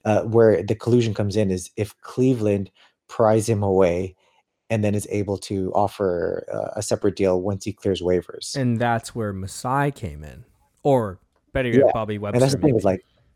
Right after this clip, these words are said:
Speaker 1: right, they, at, at the end of the day too, right, that's, that's also, uh, it's pretty genius for, for Masai to jump in, right? Think about this. Patrick McCaw has championship experience.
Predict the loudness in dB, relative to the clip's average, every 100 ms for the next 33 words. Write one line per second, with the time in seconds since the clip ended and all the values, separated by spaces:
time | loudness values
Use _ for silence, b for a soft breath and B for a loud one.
0 | _ 0 0 2 -2 -4 -8 -14 -10 -8
1 | -6 -8 -10 _ _ _ _ _ -4 0
2 | 0 0 -2 0 0 2 2 0 -2 -8
3 | -2 0 0 2 2 4 0 -4 b b
4 | b b b _ -2 0 -2 -4 -10 -14
5 | -16 -20 -8 -6 -6 -14 -4 -2 0 0
6 | 0 0 -2 -4 -2 -4 -2 0 0 0
7 | -4 -4 -2 -2 -2 -2 0 2 0 -4
8 | -12 b b b b _ _ _ _ -4
9 | -4 -2 -2 -2 0 0 0 0 0 -4
10 | -12 _ _ _ _ _ _ _ _ _
11 | _ -6 -4 -2 -2 -2 -4 -4 -6 -4
12 | -2 -4 -10 -18